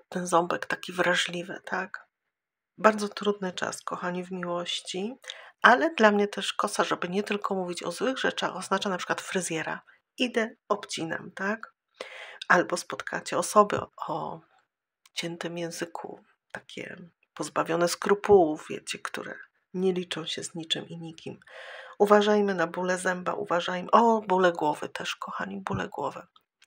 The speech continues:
Może dzisiaj zerwiecie z kimś więź, może odetniecie się od kogoś. Uważajcie na niebezpieczeństwa, możliwe dzisiaj separacje.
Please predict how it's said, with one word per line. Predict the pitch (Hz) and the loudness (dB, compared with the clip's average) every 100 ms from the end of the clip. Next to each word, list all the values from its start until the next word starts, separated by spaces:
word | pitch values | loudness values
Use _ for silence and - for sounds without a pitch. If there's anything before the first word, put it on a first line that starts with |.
| - - - - - - - - | -20 -20 -20 -20 -20 -20 -20 0
Może | 202 208 208 185 | 8 8 8 0
dzisiaj | 180 180 | -4 -4
zerwiecie | 175 175 175 170 165 | 0 0 -2 -8 -6
z | 160 | -6
kimś | - 151 165 | -6 -8 -8
więź, | 165 156 - 165 - | -8 -8 -8 -8 -8
może | 131 175 202 196 | 0 2 4 2
odetniecie | 196 202 - 185 170 - | 2 0 -2 -6 -6 -6
się | - 185 | -6 -6
od | 156 | -8
kogoś. | - - 170 - - - - | -10 -8 -8 -10 -10 -10 -8
Uważajcie | 175 190 185 196 190 185 | -2 0 0 -2 -2 -2
na | 185 | 0
niebezpieczeństwa, | 190 214 214 - 196 196 180 180 - - 165 | 2 2 2 0 -4 -4 -4 -6 -4 2 2
możliwe | 165 170 - 165 170 | 2 -2 -2 -6 -8
dzisiaj | - - - | -6 -8 -8
separacje. | - 208 196 180 175 - - 175 | -6 0 2 2 0 -4 -2 -2